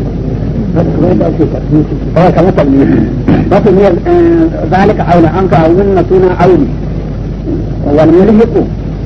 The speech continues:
al Abbas, wato Abbas ya taho da wannan idea. Ga shi, wa wafaqa wasu sahabbai, sahabbai sun kai, sun kai mu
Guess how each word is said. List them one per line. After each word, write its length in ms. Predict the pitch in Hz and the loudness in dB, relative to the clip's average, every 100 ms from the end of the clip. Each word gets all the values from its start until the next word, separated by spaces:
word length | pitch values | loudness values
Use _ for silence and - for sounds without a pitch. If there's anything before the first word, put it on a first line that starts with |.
| - - - | -8 -8 -4
al 180 | 165 | -2
Abbas, 360 | 170 147 147 135 | 0 0 -2 -2
wato 240 | 135 127 | -2 -2
Abbas 320 | - 175 202 151 | -2 0 0 0
ya 160 | 175 175 | 0 0
taho 180 | 175 160 | 0 2
da 80 | |
wannan 260 | 156 160 147 | 2 2 2
idea. 380 | 143 117 131 - - - - - - 156 147 - - - - - - - - - | -2 0 -2 -2 -6 -8 -6 -6 -6 -4 -4 -4 -6 -6 -8 -6 -6 -6 -6 -4
Ga 200 | 123 143 | 0 0
shi, 120 | - 190 | 2 0
wa 160 | 160 160 | 2 2
wafaqa 320 | 202 196 175 | 2 0 0
wasu 160 | 185 | 0
sahabbai, 280 | - 151 151 | 0 -2 -2
sahabbai 280 | - 139 180 | -2 -2 0
sun 120 | 202 190 | 0 0
kai, 160 | 151 156 | 0 0
sun 180 | - 180 | 0 0
kai 160 | 156 151 | 2 2
mu 200 | 160 | 2